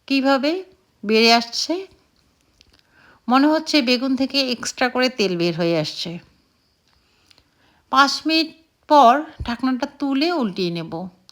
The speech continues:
যেহেতু স্লো ফ্লেমে দিয়েছি, পাঁচ মিনিট এটাকে ভেজে নিতে হবে, তাহলে কিন্তু একটা পাশ সুন্দরভাবে ভে-, ভাজা হয়ে যাবে। আবারও উল্টিয়ে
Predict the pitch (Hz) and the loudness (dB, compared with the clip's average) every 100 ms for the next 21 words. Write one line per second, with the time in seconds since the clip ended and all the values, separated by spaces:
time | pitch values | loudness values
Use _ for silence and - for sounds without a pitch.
0 | _ _ _ _ _ 269 311 320 339 - | _ _ _ _ _ 2 4 4 -2 -2
1 | 285 277 285 311 330 311 285 254 - 370 | -2 0 0 0 0 0 2 0 -2 -4
2 | - 247 240 - 262 233 220 233 277 240 | 2 2 2 -2 -2 -2 -4 -6 -6 -4
3 | 226 240 247 254 254 294 392 - - 226 | -2 -2 -2 -2 -2 -2 -6 -8 -4 -2
4 | 226 233 240 285 349 208 - 226 240 - | -2 -4 -6 -6 -4 -4 -6 -8 -8 -8
5 | 294 302 294 311 339 247 196 - 185 175 | -6 -6 -4 -4 -4 -4 -4 -4 -4 -2
6 | 170 165 165 165 - 190 _ _ _ _ | -4 -6 -8 -10 -14 -18 _ _ _ _
7 | _ _ _ _ _ _ - 247 269 311 | _ _ _ _ _ _ 0 2 2 2
8 | 320 302 302 294 233 320 | -2 -2 0 2 2 -2